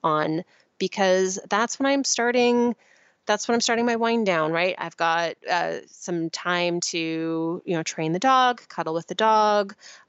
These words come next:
Uh, that's when I, I stretch, I juve, I, you know, I might shower in the evenings, I read my book. Like, I have a nice long wind down and an early bedtime, and I don't read text messages, I don't check my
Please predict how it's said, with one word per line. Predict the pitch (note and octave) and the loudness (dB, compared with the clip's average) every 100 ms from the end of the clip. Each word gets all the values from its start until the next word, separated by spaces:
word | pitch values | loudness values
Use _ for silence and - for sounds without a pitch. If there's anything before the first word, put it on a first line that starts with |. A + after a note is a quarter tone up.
| - | -2
Uh, | F3 E3+ | 0 0
that's | E3 D#3 - | -2 -4 -4
when | D#3+ | -4
I, | D#3 D#3 - D3+ | -2 -4 -6 -8
I | |
stretch, | D#3+ - A#3 A3 G#3 G3+ - - | -6 -2 0 2 0 0 -4 -4
I | E3 D#3+ D#3 D#3 D3+ D#3 - | -6 -4 -4 -4 -4 -6 -4
juve, | - A3 A3+ G#3+ G3+ F#3+ F#3 - | -2 0 0 0 0 0 -4 -4
I, | - D#3+ D#3+ - | -2 -2 -2 0
you | E3+ | 0
know, | |
I | D3 E3 | 0 0
might | E3 | -2
shower | - G#3+ A3 | -2 0 0
in | G#3 | 0
the | G3+ | -4
evenings, | G3 G3+ G3 F#3+ F#3+ F#3 - - - _ | -4 -2 0 2 0 -2 -6 -16 -20 _
I | F3 | -8
read | E3 D#3 | -6 -4
my | D#3+ | -2
book. | G3+ G3+ G3+ - | 2 2 2 -2
Like, | E3+ - | -4 0
I | F3+ | -2
have | F#3+ G3+ | -2 0
a | |
nice | F3+ D#3+ - | 0 0 -2
long | F3+ E3+ | -4 -2
wind | D#3+ D#3+ | -4 -2
down | E3 F#3+ | 0 0
and | E3+ | 2
an | E3 | 0
early | E3 D#3+ E3 | -2 -4 -4
bedtime, | D#3+ D#3 - A#3 C4 C#4 - - - _ - | -4 -6 -6 -4 0 -2 -4 -20 -20 _ 0
and | G3 G3 F#3+ F#3 F3+ - | 2 4 4 2 0 -2
I | F3 F#3 | -2 0
don't | G3 F#3+ - _ _ _ - | 0 0 -2 _ _ _ -10
read | F3 | -10
text | - A3 - A#3 | -6 -6 -4 -4
messages, | G#3+ A#3 G#3 G#3+ G#3 - | -4 -4 -2 0 -2 -4
I | E3+ | -6
don't | E3 - | -4 -6
check | D#3+ | -8
my | D#3+ | -8